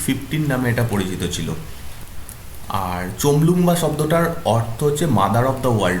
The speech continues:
অর্থাৎ পৃথিবীর মাতা। তো এই কয়েকটা পয়েন্ট এখানে মনে রাখতে হবে। নেক্সট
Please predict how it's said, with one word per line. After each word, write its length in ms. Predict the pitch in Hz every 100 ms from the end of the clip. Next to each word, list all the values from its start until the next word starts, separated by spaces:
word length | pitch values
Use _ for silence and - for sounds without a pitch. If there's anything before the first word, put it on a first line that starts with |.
| 85
অর্থাৎ 360 | 101 104 - 156 156 - - -
পৃথিবীর 440 | 117 110 127 165
মাতা। 520 | 135 90 92 101 80 - - - - -
তো 260 | 120 120 - - -
এই 180 | 127 120 -
কয়েকটা 320 | 123 123 123
পয়েন্ট 220 | 120 123 113
এখানে 180 | 107
মনে 200 | 101 98
রাখতে 280 | 95 104 -
হবে। 160 | 117 -
নেক্সট 260 | 127 131